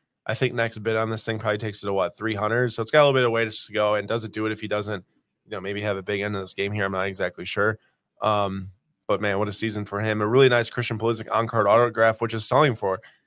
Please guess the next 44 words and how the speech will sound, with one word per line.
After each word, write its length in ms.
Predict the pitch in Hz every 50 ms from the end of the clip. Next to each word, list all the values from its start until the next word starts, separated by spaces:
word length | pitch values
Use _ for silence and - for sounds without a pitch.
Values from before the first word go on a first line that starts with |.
| _ _ _ -
more 240 | - 110 131 160 185
than 100 | 180 151
I 40 | 127
expect. 340 | 113 - - 139 127 120 -
But 160 | 156 160 147
he 180 | 156 190 185
is 160 | 180 190 190 156
actually 320 | 160 147 143 - - 143
having 220 | 135 139 143 143
a 40 | 131
pretty 240 | 131 - 151 143 147
solid 320 | 131 - 139 127 123 120
season 300 | 120 - 131 120 120 110
for 80 | 107 110
A 80 | 120 123
C 140 | - -
Milan 320 | 117 107 110 110 113 113 113
right 120 | 113 110
now. 260 | 110 113 113 104 101 _ _ _ _ _ _ _ -
Um, 220 | - 107 107 104 107
and 140 | - 120 127
with 100 | 123 120
the 60 | 120
World 220 | 117 117 113 113 -
Cup 180 | 127 117 107
coming 220 | - 117 110 110 107
here, 100 | 110 101
obviously, 320 | 101 107 104 104 - 107
in 60 | 101
twenty 180 | 101 - 110 110
twenty-six, 420 | 104 110 104 101 - 107 101 -
I 40 | 104
feel 160 | 95 - 107
like 100 | 101 104 113 _ 120 - - - 120 - _
people 220 | - 127 - 104
will 100 | 110 113
be 100 | 107 110
prospectively 500 | 110 - 101 - - 110 104 - 101 107
looking 300 | 104 98 101 104 - 107
more 160 | 98 101 101 98
at 40 |
his 120 | 92 90 -
cards, 340 | - 117 110 107 104 - - _ _ _ _ _ _ _ _ _ -
um, 460 | 98 101 98 98 98 95 92 87 87